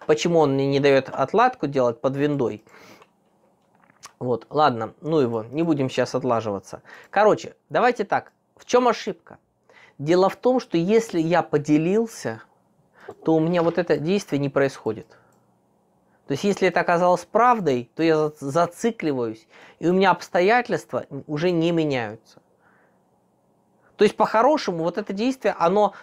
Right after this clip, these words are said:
э, можно исправить тем, что делать это всегда. То есть, чтобы мне не иначе это происходило, а именно всегда.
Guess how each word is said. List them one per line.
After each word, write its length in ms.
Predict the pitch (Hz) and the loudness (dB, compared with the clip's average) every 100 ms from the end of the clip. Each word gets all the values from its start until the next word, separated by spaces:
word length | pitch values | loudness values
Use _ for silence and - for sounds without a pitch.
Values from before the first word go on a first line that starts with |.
| _ | _
э, 260 | - 156 147 | -2 0 0
можно 360 | 147 190 165 165 | 2 0 2 0
исправить 440 | 160 170 160 165 | 0 2 2 2
тем, 180 | 330 330 | -2 -2
что 160 | - | -2
делать 420 | 165 156 247 220 - | -2 2 4 4 0
это 180 | 202 | -4
всегда. 760 | 180 - 220 175 156 151 123 107 - _ _ _ _ _ _ _ _ _ _ _ | -4 -4 -2 0 4 4 4 2 -8 _ _ _ _ _ _ _ _ _ _ _
То 80 | - | -2
есть, 100 | 175 | 0
чтобы 240 | - 190 196 | 2 2 2
мне 200 | 202 202 | 4 4
не 340 | 208 214 220 | 2 2 4
иначе 540 | 220 269 349 330 285 196 | 6 6 4 2 2 0
это 140 | 180 | 0
происходило, 400 | 175 160 - 139 | -2 -2 0 0
а 20 | |
именно 200 | 196 214 | 0 0
всегда. 580 | - - 160 147 110 - | -4 -2 -2 0 -2 -4